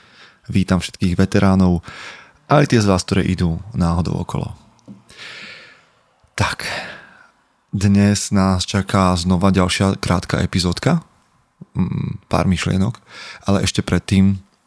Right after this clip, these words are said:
som rád, že ste tu. Som rád za každého, kto, um, prispel daňou z podcastu a tak ďalej a tak ďalej. Aj tí z vás, ktorí nás pozývate na kávu. Premýšľame nad tým, a vy ste už to odo mňa počuli, a ja to zopakujem znova, premýšľame nad tým, ako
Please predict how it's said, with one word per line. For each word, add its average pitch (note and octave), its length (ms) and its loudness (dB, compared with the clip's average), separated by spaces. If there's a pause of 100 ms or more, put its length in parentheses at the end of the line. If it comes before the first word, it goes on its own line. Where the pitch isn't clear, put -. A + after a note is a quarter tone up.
(560)
som - 240 0
rád, B2 240 4
že G#2 80 0
ste - 160 0
tu. G#2 160 2 (560)
Som G#2 240 0
rád F#2+ 240 6
za F#2+ 80 2
každého, F#2+ 480 2
kto, - 240 0 (560)
um, E2+ 560 -2
prispel F#2+ 400 0
daňou F2+ 240 4
z F#2 80 -2
podcastu F#2 880 0
a F2 160 -2
tak F#2 320 -4
ďalej E2+ 220 0
a - 20 -6
tak F2 160 -4
ďalej. A2 400 2
Aj F#2 160 2
tí F#2+ 160 0
z E2+ 80 -4
vás, F#2 160 0
ktorí - 160 -4
nás F2+ 160 0
pozývate F2+ 400 0
na F2 80 0
kávu. F#2 320 2 (960)
Premýšľame C3 560 4
nad G2+ 160 4
tým, G2+ 160 4
a F#2+ 80 4
vy F#2 80 0
ste - 160 2
už - 240 0
to G#2+ 80 4
odo G2+ 160 6
mňa F#2+ 160 4
počuli, G#2 400 2
a F#2+ 80 4
ja F2 80 -2
to F#2 80 -2
zopakujem F2+ 480 -4
znova, F#2+ 480 2
premýšľame G2 480 2
nad F2 160 0
tým, F2 240 2
ako F2+ 480 0